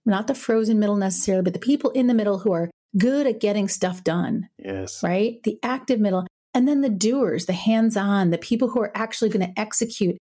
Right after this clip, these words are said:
Speaker 1: and who are gonna care about the fiddly little details that the middle and upper folks can't be bothered with legitimately, right?
Speaker 2: Right.
Speaker 1: So I try to slice out the smallest possible group of the most bright lights who are like,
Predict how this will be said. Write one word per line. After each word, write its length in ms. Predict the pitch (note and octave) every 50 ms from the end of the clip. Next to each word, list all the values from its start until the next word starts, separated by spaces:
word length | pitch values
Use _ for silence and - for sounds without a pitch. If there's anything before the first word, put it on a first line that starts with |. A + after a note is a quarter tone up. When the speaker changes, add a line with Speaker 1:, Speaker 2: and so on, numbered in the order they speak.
| _ _
Speaker 1:
and 100 | - A3+
who 80 | A#3 B3
are 40 | B3+
gonna 180 | B3+ B3+ B3
care 360 | B3 - - - A#3+ A#3 B3+ B3+
about 240 | A3 A3+ G3+ F#3
the 80 | - F#3+
fiddly 400 | - - - A#3 B3 C4+ C4+ B3+
little 220 | A3+ A3+ G#3+ A3
details 680 | F#3+ F3+ F#3 F#3+ F3+ F#3 G3+ E3+ E3+ E3 F3 E3+ - - _ _ _ _ _ -
that 100 | A3+ A3+
the 80 | G#3+
middle 340 | G3+ G3 G3 G3 F#3+ G3 G3
and 120 | F#3+ F3+ F3+
upper 260 | F3+ F#3 F#3 F#3+ F3
folks 460 | F#3 - F3+ F3 E3+ - - - - _ _ _ _ _
can't 300 | - - - G#3 G#3 -
be 100 | G3+ G3
bothered 300 | F3 E3+ D#3+ E3 E3 E3+
with 280 | - - - - - - _ _ _ _ -
legitimately, 840 | A#3+ G3+ F#3+ F3+ G#3 F3 E3+ E3+ - - - - - - G#3+ - _
right? 320 | D#4+ C4 F#3+ F3+ G#3+ A#3 - _
Speaker 2:
Right. 300 | - G#2+ G#2 G2+ - - _ _ _ _
Speaker 1:
So 200 | - - C4 A3+
I 80 | A3 A3+
try 260 | A3+ - - C#4+ D#4
to 80 | E4+
slice 320 | E4 - - C4+ C4 B3+ B3+
out 140 | A3 A3 -
the 40 |
smallest 560 | F3+ - - - C#4 D4 D4+ D#4+ E4 D#4+ - -
possible 420 | - B3+ B3 A#3+ - A3+ A3+ G#3
group 280 | - A3 G#3+ G3 F3+ G3
of 160 | - G3 -
the 240 | G#3+ F#3+ F3+ F3+ F#3 _ -
most 920 | A#3+ G3 F3+ F#3 F#3+ G3 A3 B3 C4 C#4 C4 - - - - - - - _ _ _ _ _ _ _ _ _ _ _ _ _
bright 420 | A3 F#3+ F#3 G3 G3 G3 G3 -
lights 640 | - F#3+ F3 D#3+ D3+ - _ _ - - - - - _ _ _ _ -
who 100 | A3 G3+
are 60 | G3
like, 300 | F#3 E3+ D3+ D3+ -